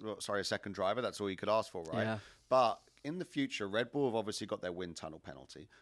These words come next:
Speaker 1: We know they're not gonna have as dominant a car as they do now because it just doesn't last in Formula One. It's as simple as that.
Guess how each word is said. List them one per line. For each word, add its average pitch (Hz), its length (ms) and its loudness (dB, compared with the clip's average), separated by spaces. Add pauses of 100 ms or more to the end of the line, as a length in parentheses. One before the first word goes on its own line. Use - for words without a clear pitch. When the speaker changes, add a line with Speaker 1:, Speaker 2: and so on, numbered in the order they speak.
(140)
Speaker 1:
We 104 100 -4
know 117 260 8
they're 131 120 6
not 110 160 0
gonna 101 140 -2
have 92 260 -2
as 85 100 -10
dominant 90 420 -4
a 67 60 -16
car 82 420 -4
as 85 120 -10
they 85 100 -10
do 82 160 -12
now 78 280 -12
because 80 260 -16
it 85 80 -20
just - 180 -12
doesn't 82 280 -4
last 80 280 -10
in 80 80 -14
Formula 80 360 -12
One. 82 180 -10
It's - 120 -10
as - 60 -8
simple 95 300 -6
as 85 80 -10
that. 85 240 -4